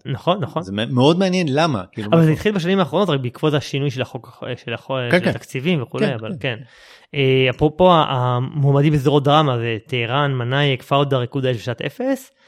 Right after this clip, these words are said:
Speaker 1: ובקומדיה זה בלאדי מורי, המפקדת, מי שמע על חווה ונאווה, סברי מרנן, צור בן מילר וסיסו ושמחו. זה המובילים בשתי הקטגוריות.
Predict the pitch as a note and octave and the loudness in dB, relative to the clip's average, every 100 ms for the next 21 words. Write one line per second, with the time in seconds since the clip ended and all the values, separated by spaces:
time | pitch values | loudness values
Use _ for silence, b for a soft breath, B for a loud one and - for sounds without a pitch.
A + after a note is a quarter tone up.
0 | b b _ A#2+ A2+ A#2+ - C3+ E3+ D#3+ | b b _ -8 -6 -6 -4 2 4 4
1 | C#3+ B2 G2+ A2+ A2 G#2 A#2 B2 A#2 C3+ | 2 0 -2 -6 -4 -6 -4 -4 -4 -2
2 | F3 D#3+ A#2+ - - F3+ F3+ E3+ D#3+ D3+ | 0 0 -4 -8 -6 -4 -4 -2 -4 -4
3 | - C3+ B2 B2 A#2+ - C3 A#2 A#2+ D#3 | -8 -8 -6 -4 -4 -2 -2 -2 -4 -4
4 | D3+ C#3 A#2 B2+ C#3 A#2 C3+ C3+ C3+ B2 | -4 -8 -8 -6 -4 -4 -4 -4 -4 -6
5 | C3+ D3+ A2 C3 A#2 G#2+ B2+ - - C3 | -4 -4 -4 -8 -8 -10 -14 -14 -10 -4
6 | C3 C3 B2 B2+ B2 - A2+ A2 B2 F#3+ | -2 -2 -4 -4 -6 -6 -10 -8 -4 -2
7 | A#3 | -2